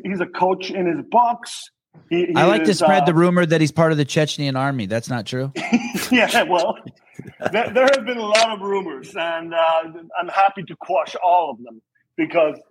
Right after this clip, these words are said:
Speaker 1: th-, there isn't anything like that on his resume. He is, uh, he is one of the good guys, and he, he's a very driven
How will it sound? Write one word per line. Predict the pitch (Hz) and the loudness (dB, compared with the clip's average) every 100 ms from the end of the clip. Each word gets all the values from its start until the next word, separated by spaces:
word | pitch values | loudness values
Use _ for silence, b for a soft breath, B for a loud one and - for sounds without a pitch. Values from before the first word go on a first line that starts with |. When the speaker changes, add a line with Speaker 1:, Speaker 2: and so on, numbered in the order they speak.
| _ _ - | _ _ -6
Speaker 1:
th-, | 190 180 | -4 0
there | 214 202 214 | 2 4 2
isn't | 208 175 180 | 0 -4 -2
anything | 175 156 170 160 156 | -2 -2 -2 0 2
like | 156 151 147 | 2 2 2
that | 147 139 - _ _ _ _ 175 | 2 2 -6 _ _ _ _ 0
on | 170 | 0
his | 170 160 151 | 0 -4 -6
resume. | 143 156 147 135 101 - _ _ - | -2 -2 -4 -12 -14 -20 _ _ -2
He | 147 165 | 2 4
is, | 160 - | 2 2
uh, | 151 139 131 120 _ b b b | 4 4 2 -2 _ b b b
he | 165 | -2
is | 180 156 | -2 0
one | 185 | 0
of | 190 160 | 0 -2
the | 139 | -2
good | 175 160 139 | -2 -2 2
guys, | 175 170 165 160 - _ _ | 4 4 -2 -12 -18 _ _
and | 156 143 | -6 0
he, | 156 160 | 0 0
he's | 160 147 | -2 -4
a | 151 | -4
very | 135 170 180 165 135 | -2 0 2 0 -4
driven | 151 160 180 160 143 | -4 -2 -2 -4 -6